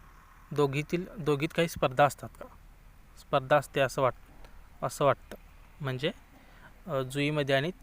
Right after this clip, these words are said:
तेजश्रीमध्ये. "याविषयी काय सांगशील?" तेव्हा जुई म्हणाली, "अजिबात नाही.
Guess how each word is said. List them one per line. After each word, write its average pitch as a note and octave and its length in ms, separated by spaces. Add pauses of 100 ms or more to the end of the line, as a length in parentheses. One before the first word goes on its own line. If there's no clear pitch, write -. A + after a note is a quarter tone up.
(120)
तेजश्रीमध्ये. C3 680 (480)
"याविषयी D3+ 440 (680)
काय C#3+ 140
सांगशील?" C3 300 (600)
तेव्हा C#3 180
जुई C#3+ 200
म्हणाली, C3 360 (520)
"अजिबात C#3 360
नाही. A#2 140